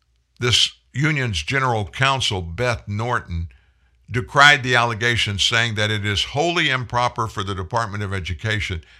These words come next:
to unilaterally remove those labor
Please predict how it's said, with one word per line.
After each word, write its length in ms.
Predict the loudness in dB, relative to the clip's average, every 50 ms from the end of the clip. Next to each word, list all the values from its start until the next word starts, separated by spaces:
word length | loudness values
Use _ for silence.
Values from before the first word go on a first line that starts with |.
| -20 _ -8
to 100 | -6 -4
unilaterally 1000 | -4 -4 -4 -4 -2 -2 -2 2 4 6 6 6 6 4 2 0 0 -2 -2 -2
remove 680 | -2 -2 -2 -2 -2 -2 -2 -2 -2 -2 -4 -6 -8 _ _ _ _ _ _ _ _ _ _ _ _ _ _ _ _ _ _ _ _ _ _ _ _ _ _ _ _ _ _ -6
those 460 | -4 -2 -2 0 0 0 -2 -2 -2
labor 420 | 0 0 0 2 2 0 -2 -2